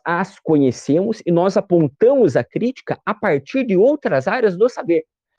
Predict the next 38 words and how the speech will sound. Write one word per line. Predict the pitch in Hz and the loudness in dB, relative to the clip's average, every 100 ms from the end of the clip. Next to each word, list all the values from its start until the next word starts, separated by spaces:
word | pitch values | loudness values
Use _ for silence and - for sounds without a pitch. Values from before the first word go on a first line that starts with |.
| _ | _
A | 110 | -4
gente | 127 220 | 0 0
só | 226 | 0
consegue | 220 190 240 254 | -2 0 -2 -2
pensar | 240 190 - | 0 0 0
o | 175 | -2
direito | 139 160 180 156 | 2 2 2 -2
de | 143 | -2
forma | 139 113 | -2 -4
crítica | - 220 247 - 117 _ - | -4 -4 -4 -6 -10 _ 0
pela | 180 175 | 2 2
sociologia. | - 175 196 196 156 135 135 - _ _ - | 0 0 2 4 2 0 -2 -4 _ _ -10
A | - 135 | -4 -2
gente | 160 | -2
só | - 160 | -2 -2
consegue | 151 135 214 208 | -2 0 0 -2
pensar | 202 165 151 151 | -2 -2 0 0
o | 143 | 0
direito | 143 139 135 | 0 0 0
de | 123 | -6
forma | - 110 101 | -4 -6 -6
crítica | - 202 208 127 123 _ - | -6 -6 -4 -8 -10 _ 0
pela | 165 170 | 2 2
filosofia. | - 185 165 165 175 - 175 156 _ _ _ - | 0 -2 0 -2 -4 -6 -8 -8 _ _ _ -10
A | 92 | -6
gente | 107 104 | -6 -6
só | |
consegue | - 107 - 147 170 | -4 -4 0 0 0
pensar | 147 123 123 | -4 -2 -2
o | 110 | -2
direito | 117 113 - 117 _ | 0 -2 -4 -12 _
de | 113 | -8
forma | 113 104 | -6 -6
crítica | - 196 - - | -4 -6 -4 -4
pela | 143 127 | -2 -2
psicanálise, | - - 175 143 147 135 104 | -4 -10 -6 -4 -2 -4 -6
pela | - 127 120 _ _ _ _ _ _ _ | -8 -4 -6 _ _ _ _ _ _ _
psicologia. | - 160 151 147 113 170 127 | -6 -2 0 0 -2 -2 -4